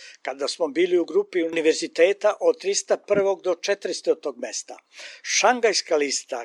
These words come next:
kao prestižno akademsko rangiranje svetskih univerziteta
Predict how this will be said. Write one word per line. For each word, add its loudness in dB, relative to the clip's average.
kao 6
prestižno 0
akademsko -2
rangiranje 0
svetskih -6
univerziteta -2